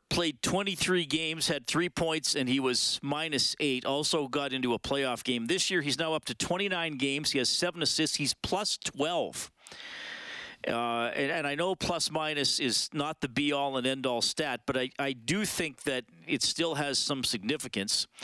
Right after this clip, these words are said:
And I do think when a player was minus eight last year and is now plus twelve in about the same number of games played, I, I think that shows he might be getting a little bit more comfortable on the ice. He's playing thirteen thirty-nine per game, and I talked to Broberg about how much he's enjoying this nine one and three run the Oilers are on.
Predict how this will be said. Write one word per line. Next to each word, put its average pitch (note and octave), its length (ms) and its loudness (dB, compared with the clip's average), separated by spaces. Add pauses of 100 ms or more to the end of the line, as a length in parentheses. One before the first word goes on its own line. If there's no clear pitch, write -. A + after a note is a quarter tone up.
(380)
And C3 120 0
I C3 60 0
do E3 180 0
think D3+ 260 -2
when C#3+ 120 2
a A#2 40 -2
player C#3+ 320 0
was A#2 160 0
minus C3 520 0
eight C#3+ 240 0
last A#2 340 0
year A#2+ 160 4
and B2 100 0
is G#2 140 2
now C3 240 -2
plus A#2+ 260 0
twelve B2 360 0
in A#2 80 0
about C#3+ 320 -2
the B2 80 -2
same B2+ 280 2
number A#2+ 300 2
of F#2+ 120 -4
games A2 280 0
played, C#3 320 -2
I, G#2+ 100 -2
I G#2+ 120 -2
think C3+ 220 -2
that A2 140 0
shows A#2+ 280 2
he A2 80 -2
might A#2 220 0
be A2+ 80 0
getting G#2+ 220 -2
a G2+ 40 2
little A2+ 180 0
bit G#2+ 140 0
more G#2+ 180 0
comfortable A2 460 -2
on G#2 140 0
the G#2 120 2
ice. A2+ 240 2 (320)
He's G#2+ 160 0
playing A#2 300 0
thirteen C3+ 560 0
thirty-nine A#2 580 0
per G#2+ 120 0
game, B2+ 320 -2
and A2 80 0
I G#2 180 0 (440)
talked C#3+ 260 -4
to B2 60 -2
Broberg A#2+ 440 0
about G#2+ 160 0
how A#2 100 0
much A#2+ 220 -2
he's G#2+ 160 0
enjoying A2 480 0
this G#2 180 0
nine A2+ 400 -2
one A2+ 180 0
and G2+ 100 -4
three A2+ 200 2
run A2 260 0
the G#2+ 100 2
Oilers E2+ 280 2
are F2 160 0
on. D2 120 -4